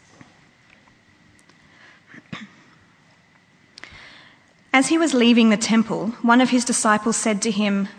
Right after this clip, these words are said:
"Look, teacher, what massive stones, what magnificent buildings." "Do you see all these great buildings?" replied Jesus.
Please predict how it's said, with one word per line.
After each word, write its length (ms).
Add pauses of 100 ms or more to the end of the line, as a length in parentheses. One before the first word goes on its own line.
(220)
"Look, 400
teacher, 540 (260)
what 160
massive 440
stones, 680 (100)
what 180
magnificent 760
buildings." 680 (1000)
"Do 100
you 120
see 340
all 100
these 200
great 320
buildings?" 480
replied 320
Jesus. 580